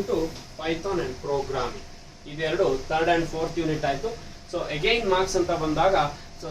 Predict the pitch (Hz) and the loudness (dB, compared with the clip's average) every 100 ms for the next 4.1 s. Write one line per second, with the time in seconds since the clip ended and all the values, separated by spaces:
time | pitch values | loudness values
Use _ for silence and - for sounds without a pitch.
0 | - 175 196 196 196 190 185 185 170 165 | 0 4 6 8 8 8 6 4 4 4
1 | 151 143 139 156 175 190 196 - - 156 | 2 0 0 0 4 4 4 0 -4 -2
2 | 143 165 196 202 196 - 196 196 185 - | 0 2 2 2 0 0 -2 -2 -2 0
3 | 185 - 185 175 170 170 170 170 226 190 | 0 2 4 4 4 4 4 2 -4 -4